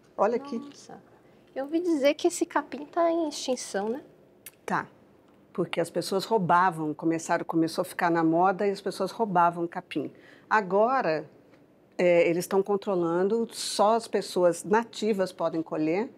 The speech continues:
Speaker 1: porque nasce só uma vez por ano, no mês de novembro. Então, todo artesão que é, tem que ser registrado quando ele compra esse capim dos nativos pra poder fazer isso.
Speaker 2: Nossa, eu gostei muito desse capim dourado.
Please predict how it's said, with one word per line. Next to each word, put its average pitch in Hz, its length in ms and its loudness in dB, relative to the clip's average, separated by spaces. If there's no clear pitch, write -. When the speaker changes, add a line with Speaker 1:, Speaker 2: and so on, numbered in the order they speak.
Speaker 1:
porque 185 240 0
nasce 185 320 4
só 269 200 2
uma 262 140 2
vez 196 240 0
por 165 180 -2
ano, 202 300 2
no 165 120 2
mês 170 320 4
de 202 80 0
novembro. 185 480 -2
Então, 202 320 2
todo 269 320 4
artesão 185 580 0
que 170 420 -2
é, 156 640 2
tem 196 120 4
que 196 100 0
ser 196 120 0
registrado 160 800 -2
quando 165 220 0
ele 165 140 0
compra 170 340 -2
esse - 140 -8
capim 160 340 -4
dos 147 140 -8
nativos 156 480 -8
pra 160 120 -12
poder 156 220 -12
fazer 151 320 -12
isso. - 340 -16
Speaker 2:
Nossa, 220 300 -10
eu 220 40 -6
gostei 220 280 -8
muito 220 340 0
desse 202 320 -12
capim 202 320 -10
dourado. 185 400 -10